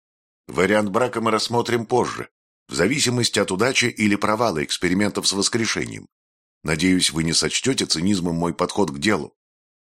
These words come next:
Фляжка вернулась в карман. Яффе застыл в прежней позе, глядя на лед, подтаявший у берега.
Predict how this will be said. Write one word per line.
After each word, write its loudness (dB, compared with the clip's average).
Фляжка -2
вернулась 0
в -4
карман. -6
Яффе -2
застыл 0
в -8
прежней 0
позе, -2
глядя 0
на -4
лед, -2
подтаявший 0
у 0
берега. -2